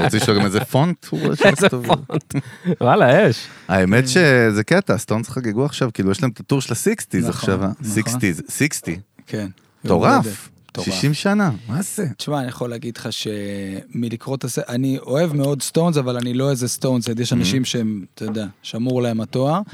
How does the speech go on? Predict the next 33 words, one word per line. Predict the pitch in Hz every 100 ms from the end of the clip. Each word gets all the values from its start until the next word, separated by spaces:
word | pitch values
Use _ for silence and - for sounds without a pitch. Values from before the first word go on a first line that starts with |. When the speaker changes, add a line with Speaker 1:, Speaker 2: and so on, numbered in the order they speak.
| - - - _ -
Speaker 3:
אה, | 120 120 117 117 117
אבל | - 117 117 120 117 -
לקרוא | 110 113 - 156
את | 165
הספר | 139 156 156 151 131
הזה | 107 110 107 127 139 101
ולהבין | 113 110 107 101 101 131 139 139 135 - 117
את | - 107 98 92 90 87 87 92 - _ _ _
התקופה | - - 107 - 135 143
בה | 113 110 117 113 - _ _ _
כל | - 127
הדבר | 110 101 117
הזה | 110 101
נולד, | 95 104 123 117 120 -
זה | 113 104
שופך | - - 165
כל | 131
כך | 120 127
הרבה | 120 120
אור | 123 131 131 113
על | 110 110
ה-, | 107 101 90 110 - _ _ _ _ _
על | 110 127
הכל, | - 180 175
על | 131
הסוואגר | 120 151 160 151 151
של | 139
הלהקה | 135 127 120 135 123
הזאת, | 117 113 120 120 117 -
על | 117 110
התפקידי | 110 120 - 117 117
גיטרות, | 117 - 127 127 120 123 123 120 113
על, | 110